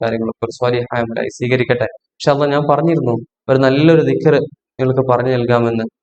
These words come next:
മഹാനായ സൈനുദ്ദീൻ മഖ്ദൂം റളിയല്ലാഹു അൻഹു അദ്ദേഹത്തിന്റെ ഇർഷാദുൽ ഇബാദ് എന്ന ഗ്രന്ഥത്തിൽ, കിതാബിൽ രേഖപ്പെടുത്തി വെക്കുന്ന ഹദീസാണ്. ഹബീബായ റസൂലുള്ളാഹി സ്വല്ലല്ലാഹു അലൈഹി വസല്ലമ തങ്ങളോട് ഒരാൾ വന്ന് ചോദിക്കുന്നുണ്ട്.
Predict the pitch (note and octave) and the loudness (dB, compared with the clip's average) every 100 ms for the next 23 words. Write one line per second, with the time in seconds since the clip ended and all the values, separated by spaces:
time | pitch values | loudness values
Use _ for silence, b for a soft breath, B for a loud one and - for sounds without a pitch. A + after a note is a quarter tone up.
0 | _ _ _ - C3 C#3+ D#3 D#3+ D#3 C#3 | _ _ _ -4 0 2 4 4 2 0
1 | C3 - - C3 C#3 D#3 E3+ E3+ E3 E3 | -4 -10 -8 0 4 4 4 2 2 2
2 | D#3+ D#3 D3 D3 C3+ C#3 C3 A#2 A2+ - | 2 4 2 0 2 0 0 -2 -6 -10
3 | _ _ - C3+ D3 D3+ D3+ C#3 C#3 - | _ _ -2 0 2 2 2 0 -2 0
4 | E3 E3 C#3 C#3 D3 D3 C#3+ C3 B2 - | 2 2 -2 0 2 2 0 -2 -4 -8
5 | _ _ C3+ C3+ C3+ C3+ C3+ A#2+ - C3 | _ _ 0 2 0 -2 -2 -2 -2 0
6 | C3+ C3+ C3+ B2+ C#3 C#3 B2+ C3 A#2+ B2 | 0 0 0 0 0 -4 -4 -4 -4 -4
7 | A#2+ B2+ C3 B2 B2 A#2+ A2+ - _ B | -4 -2 0 0 0 -2 -4 -10 _ B
8 | B - C3+ C#3+ D#3+ D#3 D#3+ E3 D#3+ D#3 | B -2 2 4 2 0 -2 0 2 0
9 | D3+ D3+ D3+ D#3 D#3 D3+ D#3 D3+ D3+ D3+ | 0 -2 0 0 0 -2 -2 -2 -2 -2
10 | D3 C#3+ D3 D3 D3 C3+ C3+ C#3+ C#3 C#3+ | -2 -2 0 0 2 2 2 2 0 -2
11 | - C3+ C#3 D3+ D3 C3 | -4 -4 -4 -6 -6 -2